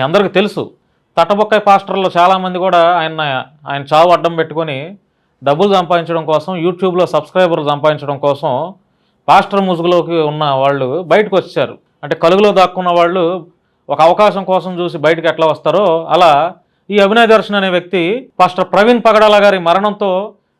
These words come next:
ఈడేదో పెద్ద పోరాట యోధుడైనట్టు, లేకపోతే ఈడు క్రైస్తవ సమాజాన్ని ఉద్ధరిస్తున్నట్టు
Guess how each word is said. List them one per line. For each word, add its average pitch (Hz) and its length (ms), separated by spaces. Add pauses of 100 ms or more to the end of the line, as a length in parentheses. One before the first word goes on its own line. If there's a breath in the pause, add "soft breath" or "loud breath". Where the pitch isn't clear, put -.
(120)
ఈడేదో 208 320
పెద్ద 180 120 (160)
పోరాట 190 420
యోధుడైనట్టు, 196 560 (100)
లేకపోతే 170 360
ఈడు 160 160
క్రైస్తవ 175 400
సమాజాన్ని 170 540
ఉద్ధరిస్తున్నట్టు 160 640